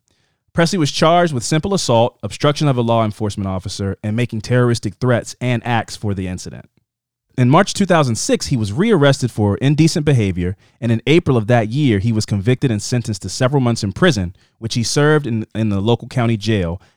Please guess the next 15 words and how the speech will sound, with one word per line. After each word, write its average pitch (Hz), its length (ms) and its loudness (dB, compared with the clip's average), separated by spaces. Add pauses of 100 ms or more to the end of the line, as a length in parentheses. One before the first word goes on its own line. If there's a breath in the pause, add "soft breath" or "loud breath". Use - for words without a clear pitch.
(140)
And 110 180 -2
after 110 240 -2
being 117 220 2
released 135 500 2
at 113 140 -2
the - 80 -6
end 180 160 4
of 127 40 0
two 120 120 0
thousand 98 240 0
six, - 240 -6 (180 soft breath)
he 113 140 -6
moved 131 260 2
to 123 120 0
Atlanta, 95 580 0